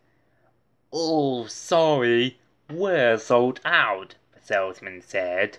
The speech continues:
How about this olive pewter instead? Hmm, well,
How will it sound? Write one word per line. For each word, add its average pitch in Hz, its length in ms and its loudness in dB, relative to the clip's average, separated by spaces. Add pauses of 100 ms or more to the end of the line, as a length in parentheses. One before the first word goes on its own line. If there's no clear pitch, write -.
(540)
How - 260 0
about 392 320 -4
this 359 220 -2 (120)
olive 302 440 -4 (140)
pewter 117 460 -8
instead? 107 840 -4 (760)
Hmm, 165 480 -8 (260)
well, 151 640 2